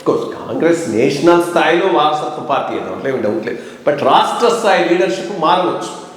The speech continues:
అది it will not be, but ఆంధ్రాలో రెండు ప్రాంతీయ పార్టీలు పూర్తిగా కుల, కుటుంబ, వారసత్వ రాజకీయాలకు పరిమితం అయిపోయినాయి.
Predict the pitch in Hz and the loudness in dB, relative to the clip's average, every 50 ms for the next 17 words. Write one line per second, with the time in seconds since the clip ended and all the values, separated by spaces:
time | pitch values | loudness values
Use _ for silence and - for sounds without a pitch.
0 | - - - 123 127 123 123 123 127 131 131 127 131 135 147 147 143 147 156 143 | -20 -16 -10 -4 -4 -2 -2 0 0 0 2 2 2 2 2 0 0 0 0 0
1 | 131 117 113 117 - - - - 127 123 117 113 104 - - - - - - - | 0 -2 -2 -4 -6 -10 -12 -14 -14 -14 -12 -12 -12 -12 -14 -14 -14 -16 -16 -16
2 | - - - - - - - - - 104 98 - 87 95 110 143 - 330 - - | -20 -20 -20 -20 -20 -20 -18 -16 -10 -8 -6 -2 0 0 2 2 0 -2 -2 0
3 | - 175 160 - - - - - - - - - - - - - - - - - | 0 0 2 2 0 -2 -4 -8 -10 -10 -12 -14 -16 -18 -20 -20 -20 -20 -20 -20
4 | - - - - - 98 - - 127 143 170 175 180 185 208 208 190 180 175 - | -20 -20 -20 -20 -20 -18 -8 -4 -2 0 0 0 0 0 0 0 0 0 -2 -4
5 | - - 110 117 135 135 - - 127 120 117 113 104 98 - - - 113 107 110 | -4 -2 0 0 0 -2 -4 -2 -2 -2 -2 -2 -2 -4 -4 -6 -6 -6 -4 -4
6 | - - - - - 131 127 - - - 131 117 127 151 175 196 - - - - | -6 -6 -8 -10 -8 -8 -8 -8 -10 -10 -8 -4 -2 -2 -2 -2 -4 -6 -4 -2
7 | 123 123 143 143 - - 113 113 110 117 113 110 117 147 151 - 104 - - - | 0 0 0 0 -2 -4 -6 -6 -6 -6 -6 -2 -2 -2 -2 0 -2 -2 -4 -4
8 | - 120 104 - - 98 95 98 101 98 - 101 90 95 - - - - - - | -6 -8 -8 -6 -6 -6 -6 -6 -8 -10 -10 -10 -10 -12 -12 -16 -18 -20 -20 -10
9 | - - 98 92 92 92 92 - - - - - 107 107 - - - - 78 69 | -6 -4 -4 -4 -4 -6 -8 -12 -10 -6 -4 -4 -4 -4 -6 -10 -10 -10 -10 -12
10 | - - - - - - | -12 -14 -16 -16 -16 -18